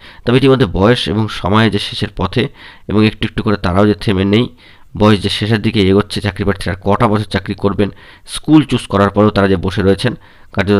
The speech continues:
তাদের মধ্যে একটা হতাশা কাজ করছে। তবে আমাদেরকে একুশ তারিখ পর্যন্ত কিন্তু ওয়েট করতেই হচ্ছে। দেখা যাক পরবর্তী ক্ষেত্রে কী খবর আপডেট উঠে আসে। বন্ধুরা, যে কোনো ধরনের যে কোনো গুরুত্বপূর্ণ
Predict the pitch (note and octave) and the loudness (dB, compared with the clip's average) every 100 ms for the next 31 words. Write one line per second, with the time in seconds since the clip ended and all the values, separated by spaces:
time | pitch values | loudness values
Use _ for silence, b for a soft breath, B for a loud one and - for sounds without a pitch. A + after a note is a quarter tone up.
0 | G2 F#2+ F#2+ G2 A2+ - F2 G#2 - - | 0 0 0 0 -2 -4 -6 -6 -6 -8
1 | - - - G#2+ G#2 G2+ G#2+ G#2 D3 B | -12 -10 -2 0 2 2 0 -2 -6 B
2 | B B - G#2+ G#2+ G2+ F#2+ F2 F#2 F2+ | B B -4 -4 0 -2 0 -4 -4 -4
3 | F#2 G#2 B2 G2+ - - - F#2+ G2+ G#2 | -4 -2 0 0 -2 -6 -6 -8 -8 -4
4 | A2 C3 B2+ - G#2 G#2+ - G2+ - - | -2 0 -2 0 0 0 -4 -8 -8 -10
5 | B2+ G2 D#2+ E2+ - - - - - - | -8 -4 -2 -2 -4 -8 -8 -8 -8 -10
6 | - B B B C3 C#3 B2 A#2 B2 B2 | -16 B B B 2 4 2 2 2 2
7 | G2+ F#2+ E2+ F2+ C3 D3 B2+ A2+ A2 G2+ | 2 0 -2 0 2 2 2 0 0 0
8 | G#2+ | 2